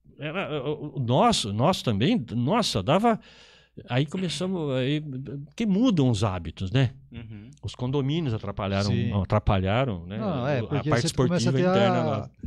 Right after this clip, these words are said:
Speaker 3: a comodidade de estar perto de casa,
Speaker 2: É.
Speaker 3: né? Você não precisa ir pra longe,
Speaker 1: Não
Speaker 3: né?
Speaker 1: precisa tomar o carro, tô lá, tá, tá aí pertinho, né? Tá seguro,
Speaker 3: É.
Speaker 1: né? Mas o, mas o clube foi assim,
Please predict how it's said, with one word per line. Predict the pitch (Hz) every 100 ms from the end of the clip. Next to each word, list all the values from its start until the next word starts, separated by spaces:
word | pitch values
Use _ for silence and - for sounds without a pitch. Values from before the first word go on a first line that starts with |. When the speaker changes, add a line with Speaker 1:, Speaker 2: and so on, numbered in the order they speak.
| -
Speaker 3:
a | 127
comodidade | 156 170 165 135 156 127
de | 127
estar | 127
perto | - 123 127
de | 127
casa, | 131 131 120
Speaker 2:
É. |
Speaker 3:
né? | 135
Você | 123
não | 139
precisa | 127 175
ir | 190
pra | 165 131
longe, | 131 127 104
Speaker 1:
Não | 113
Speaker 3:
né? | 117
Speaker 1:
precisa | 123 147 143
tomar | - 156 151
o |
carro, | - 151 151 143 110
tô | 113 147 147 147
lá, | 151 156 151 139
tá, | - 135
tá | 139
aí |
pertinho, | 135 147 131 - 160 156 135 117
né? | 131 131 113 110 110 _ _ _ _
Tá | 127
seguro, | - 143 131 175 170 123 110
Speaker 3:
É. |
Speaker 1:
né? | 113 160 156 _ _ - - - - _ -
Mas | 147 147
o, | 170
mas | 151 147
o | 170
clube | 180 208 202
foi | - 220
assim, | - 180 170 156 135 113 104